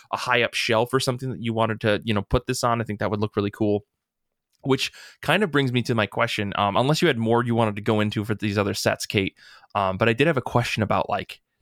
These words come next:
displaying this kind of stuff. Like, how do you guys go about, you know, building and then putting these things somewhere where you can look at them?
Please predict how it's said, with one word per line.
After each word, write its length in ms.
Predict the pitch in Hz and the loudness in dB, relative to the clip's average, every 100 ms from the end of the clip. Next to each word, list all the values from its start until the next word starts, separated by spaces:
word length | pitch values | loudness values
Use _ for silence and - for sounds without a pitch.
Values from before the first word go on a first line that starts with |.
| - | -2
displaying 640 | 110 - - 110 123 104 | 0 0 2 4 4 2
this 160 | 95 - | 0 -4
kind 180 | - | -8
of 80 | - | -10
stuff. 220 | - 90 | -6 -6
Like, 100 | - | -4
how 200 | 92 123 131 | -4 0 0
do 60 | |
you 120 | 127 | 0
guys 220 | 117 117 113 | 2 0 2
go 160 | 113 | 0
about, 320 | 107 104 98 - - - _ - | 2 2 2 0 -12 -20 _ -8
you 60 | |
know, 100 | 98 - | -6 0
building 500 | 139 151 135 135 123 | 4 4 4 2 2
and 180 | 117 117 | 2 2
then 140 | 104 101 | 0 -2
putting 340 | - 131 127 | 0 2 2
these 180 | 120 107 | 0 0
things 220 | 110 107 | -4 -2
somewhere 200 | 104 104 | -2 -2
where 80 | 104 | -2
you 100 | 101 | -4
can 160 | 95 98 | -4 -2
look 200 | 101 - | -2 -4
at 100 | - | -10
them? 240 | 76 69 | -12 -14